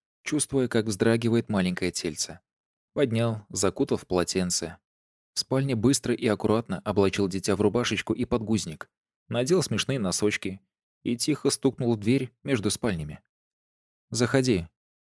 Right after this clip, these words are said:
негромко отозвалась оборотница. Через полчаса, когда он успел перекусить и лежал на кровати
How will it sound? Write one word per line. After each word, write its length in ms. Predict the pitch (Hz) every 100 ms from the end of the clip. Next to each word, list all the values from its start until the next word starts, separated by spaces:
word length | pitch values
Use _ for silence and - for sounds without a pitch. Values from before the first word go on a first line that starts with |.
| -
негромко 480 | 117 101 120 139 127
отозвалась 500 | 104 92 90 90 -
оборотница. 640 | 113 92 - 78 - - _ _ _ _ _
Через 280 | - 98 95
полчаса, 520 | - 165 151 139 151
когда 320 | 147 110 113 98
он 140 | 101
успел 260 | - 107 92
перекусить 580 | 95 92 - - 107 -
и 100 | 104
лежал 320 | 98 92 87
на 80 | 87
кровати 560 | 101 104 120 - 80